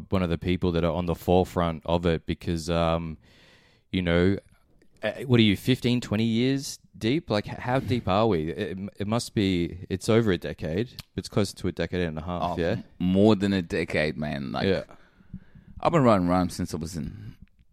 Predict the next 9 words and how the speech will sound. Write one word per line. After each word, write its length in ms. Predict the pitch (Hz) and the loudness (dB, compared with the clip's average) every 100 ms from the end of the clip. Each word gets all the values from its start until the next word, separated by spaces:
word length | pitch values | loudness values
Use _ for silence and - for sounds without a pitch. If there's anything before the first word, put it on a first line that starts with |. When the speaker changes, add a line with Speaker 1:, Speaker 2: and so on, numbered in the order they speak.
| _ | _
Speaker 2:
high 280 | - 92 131 | -8 -2 -2
school, 340 | 165 - 87 | -4 -8 -4
man. 640 | 76 80 85 135 131 - - | -4 -2 0 0 -2 -10 -8
Speaker 1:
Yeah. 240 | 92 92 - | 0 0 0
Speaker 2:
Like, 300 | 98 95 76 | -4 -4 -6
since, 420 | - 110 - - - | -4 -4 -4 -10 -8
yeah, 340 | 98 82 - - | -2 -2 -4 -8
so, 260 | - 80 | -4 -2
like, 180 | 80 76 | 0 -2